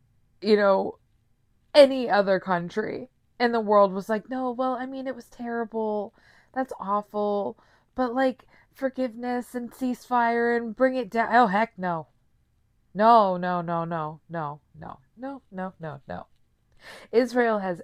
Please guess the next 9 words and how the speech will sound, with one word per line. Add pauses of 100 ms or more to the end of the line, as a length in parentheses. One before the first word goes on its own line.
every
right (460)
to
protect
itself. (120)
This
was
a (440)
unprovoked